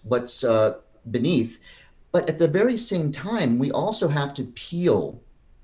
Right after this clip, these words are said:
the ways we are examining information. Like,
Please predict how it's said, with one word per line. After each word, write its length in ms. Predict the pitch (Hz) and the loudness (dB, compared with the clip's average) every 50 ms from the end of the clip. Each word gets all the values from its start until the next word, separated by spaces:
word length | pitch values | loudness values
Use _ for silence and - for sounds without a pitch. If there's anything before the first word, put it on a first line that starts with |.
| - _ _ _ _ _ _ _ _ - | -20 _ _ _ _ _ _ _ _ -8
the 500 | 117 127 135 131 127 123 123 123 123 131 | -2 0 2 2 2 2 0 0 -2 -2
ways 960 | 120 107 120 139 143 147 147 143 139 131 117 107 101 - - - - - - | -2 2 4 4 4 4 4 2 2 2 2 2 -2 -4 -4 -6 -6 -8 -8
we 260 | - 107 117 117 110 - | -4 -2 0 0 0 0
are 360 | 101 101 98 98 98 98 95 - | 0 2 2 2 2 2 0 0
examining 580 | 110 104 95 - 110 107 110 113 110 101 98 95 | -2 -4 -2 -2 -2 0 0 0 0 0 0 -2
information. 720 | 92 87 - 101 92 101 120 143 147 147 - - - - - - _ - | -2 -4 -4 -4 -2 0 0 -2 -2 -4 -8 -10 -14 -20 -20 -20 _ -6
Like, 220 | 98 95 - - | -6 -6 -6 -8